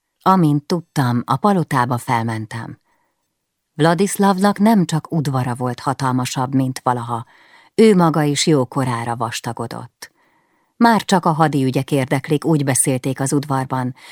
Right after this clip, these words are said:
Új fegyvereket próbálgat naphosszat, stratégiáról vitatkozik, gyorsan eszik, hamar vedel. Legújabb szeretője épp hogy tizenhat éves, ha megvan. Idejéből kevesebbet szán arra is, mint kedves puskája tisztogatására.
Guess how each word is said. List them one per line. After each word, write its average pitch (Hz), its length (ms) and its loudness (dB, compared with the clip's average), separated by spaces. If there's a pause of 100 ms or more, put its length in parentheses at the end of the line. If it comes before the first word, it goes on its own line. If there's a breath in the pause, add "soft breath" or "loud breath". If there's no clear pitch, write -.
(180 loud breath)
Új 254 220 6
fegyvereket 160 580 2
próbálgat 143 540 0
naphosszat, 143 680 -2
stratégiáról 139 800 0
vitatkozik, 135 680 -4
gyorsan 165 440 2
eszik, 156 360 -2
hamar 135 360 2
vedel. 127 440 -2 (520 soft breath)
Legújabb 185 500 2
szeretője 151 640 2
épp 202 220 0
hogy 196 160 -2
tizenhat 170 520 0
éves, 135 340 -2
ha 156 100 0
megvan. 135 500 -2 (340 soft breath)
Idejéből 175 600 4
kevesebbet 156 680 0
szán 147 260 2
arra 139 300 2
is, 131 280 -4
mint 175 220 0
kedves 131 420 0
puskája 120 560 -6
tisztogatására. 117 1120 -6